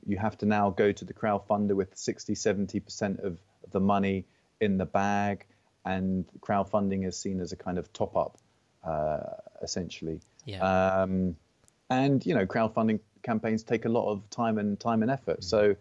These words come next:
Speaker 1: I think that that's difficult. There, um, there are loads of, loads of, also one of the kind of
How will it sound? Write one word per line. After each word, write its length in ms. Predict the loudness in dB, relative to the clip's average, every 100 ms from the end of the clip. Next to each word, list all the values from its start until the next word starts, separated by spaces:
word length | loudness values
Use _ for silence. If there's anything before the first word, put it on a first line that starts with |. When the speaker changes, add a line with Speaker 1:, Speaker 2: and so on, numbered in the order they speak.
| _ _ _ -4
Speaker 1:
I 40 |
think 240 | 0 0 -4 -18 -4
that 240 | -2 -2 -2
that's 240 | -2 -2
difficult. 580 | -4 -4 -2 2 2 -2 _ _ _ _ _ _ _ _ _ -4
There, 1080 | 2 4 6 4 4 2 2 0 0 -2 -2
um, 800 | -4 -4 -4 -4 -6 -6 -8 -12 _ _ _ _ _ _ _ _ _ _ _ -6
there 300 | 0 4 6
are 40 |
loads 320 | 6 6 4 4
of, 160 | 0 -2 -12
loads 280 | 0 2 2
of, 100 | -2 -10 _ _ _ _ _ _ _ _
also 420 | 2 2 2 0
one 220 | 2 2 2
of 80 |
the 60 | 0
kind 240 | -2 -4
of 200 | -4 -6